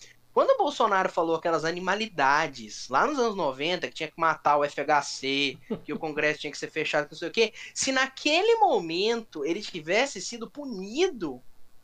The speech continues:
pela merda que ele falou, pela, pelo discurso inaceitável que ele teve, talvez hoje ele não fosse presidente. Saca? As pessoas têm que entender que o que você fala tem consequências, o que você faz tem consequências.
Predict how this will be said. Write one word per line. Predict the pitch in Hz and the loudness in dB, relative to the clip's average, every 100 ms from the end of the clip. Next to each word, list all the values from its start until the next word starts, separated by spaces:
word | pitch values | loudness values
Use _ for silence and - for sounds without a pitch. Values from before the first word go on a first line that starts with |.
| - | -8
pela | - 196 208 | 0 2 2
merda | 147 151 156 165 156 160 202 277 359 262 | -2 -8 -8 -8 -6 0 2 4 4 2
que | 208 | 0
ele | 156 | -4
falou, | - 123 135 185 160 - _ _ _ _ _ - | -4 -6 -4 -4 -4 -8 _ _ _ _ _ 0
pela, | 170 185 - 156 | 0 0 -6 -6
pelo | 190 190 | -4 -4
discurso | 185 - 226 226 | -8 -6 -6 -4
inaceitável | 240 269 - 302 - 202 269 349 233 | 0 0 0 -6 -2 2 2 2 0
que | 180 | -2
ele | 156 | -6
teve, | - 170 302 262 135 - - | -2 0 0 -2 -6 -16 -6
talvez | - 302 339 302 | 0 2 2 2
hoje | 302 | 0
ele | 320 330 | -2 -4
não | 339 | -4
fosse | 320 339 | -4 -4
presidente. | 359 359 392 320 320 359 - 214 - _ _ _ _ - - _ _ - | -4 -2 0 0 -2 -6 -10 -16 -20 _ _ _ _ -20 -20 _ _ -6
Saca? | - 226 202 | -2 0 0
As | 190 | 0
pessoas | 247 302 359 | -2 -2 -4
têm | 370 349 | -4 -6
que | 302 | -8
entender | 277 208 151 131 139 190 247 | -6 -6 -6 -8 -6 -4 -4
que | - 196 | -6 -12
o | |
que | - 311 | -14 -8
você | 370 | -8
fala | 370 202 226 | 0 2 2
tem | 277 240 | 0 -8
consequências, | 240 190 180 165 202 277 370 349 160 | -10 -12 -12 -10 -6 -4 -6 -8 -12
o | - | -8
que | |
você | - 226 | -4 -2
faz | - 269 392 | 0 0 0
tem | 302 262 | -6 -8
consequências. | 220 208 190 175 151 131 113 | -8 -8 -6 -4 -4 -4 -12